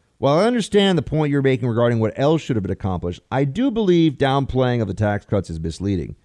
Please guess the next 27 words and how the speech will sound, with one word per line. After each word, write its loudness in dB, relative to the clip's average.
Just 2
yesterday, 2
you 2
were 2
bragging 0
about 0
the -4
economy -2
President -2
Trump -2
passed -4
on -2
to -4
his -6
successor, -4
but -6
the 2
very 4
foundation 0
of -2
this -4
economic -4
boom -2
was 2
those 2
tax -2
cuts -4